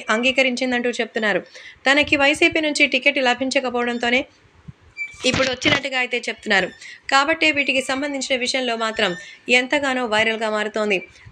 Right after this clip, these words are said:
అలాగే అభిమానులు కూడా మన ఈ విషయానికి సంబంధించి జనసేన పార్టీ అధినేత పవన్ కళ్యాణ్ ఆమెను స్వాగతించడం అస్సలు షాక్గా, షాక్గా అనిపిస్తోంది. కాబట్టే వీటికి సంబంధించిన విషయాల్లో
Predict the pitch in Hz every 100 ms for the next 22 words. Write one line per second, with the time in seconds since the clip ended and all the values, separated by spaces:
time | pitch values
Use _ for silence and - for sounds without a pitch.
0 | 233 247 277 294 233 226 285 311 285 254
1 | 247 214 196 - - - 214 240 190 170
2 | - - - 247 254 254 311 302 269 269
3 | 254 254 254 262 226 233 254 269 247 233
4 | 226 233 233 262 254 285 - - _ -
5 | 247 285 294 277 254 220 220 - 226 233
6 | 214 240 240 277 285 254 233 190 185 -
7 | - - 180 - 269 269 254 226 233 -
8 | - 247 - - 214 233 254 254 254 247
9 | 240 214 180 - - - - 269 285 320
10 | 311 277 269 269 262 285 311 294 - 247
11 | 247 269 247 233